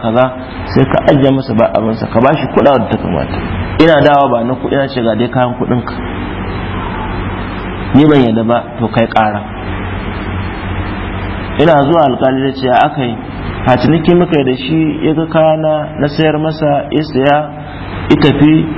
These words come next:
bayan lokaci kaza ya dawo ya ce min ya fasa. To take alƙali zai ce, "Mahaukacin ina ne kai?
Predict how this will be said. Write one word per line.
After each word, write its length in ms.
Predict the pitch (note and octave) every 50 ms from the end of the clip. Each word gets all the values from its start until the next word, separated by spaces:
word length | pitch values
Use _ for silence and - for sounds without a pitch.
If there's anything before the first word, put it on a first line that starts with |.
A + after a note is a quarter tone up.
| - - G2
bayan 640 | A#2 B2+ C#3 D3 D3 D3 D3 D3 D3+ - - - D3+
lokaci 400 | D3+ D#3 D#3 D#3 C#3 D3 D3 D3 -
kaza 180 | C3 A#2+ B2 C3 C3+
ya 60 | C3+
dawo 160 | C3+ C#3 C#3
ya 60 | C#3 D3
ce 140 | C#3 - C3
min 180 | B2+ C3 A#2
ya 140 | A2+ A2+ A2
fasa. 300 | G#2 A2 G#2+ G#2 - - - - - - - - - - - - - - - - - - - - - - - - - -
To 60 | -
take 240 | - A#2 A#2 - - D#3
alƙali 340 | C3+ - B2 C3+ C3+ C3
zai 140 | B2+ - B2 A2
ce, 140 | G#2 A#2
"Mahaukacin 480 | - G#2 D3 D#3 C#3+ B2+ B2 - B2+ B2+
ina 140 | B2 A#2 A2+
ne 120 | A2 G#2
kai? 160 | - - -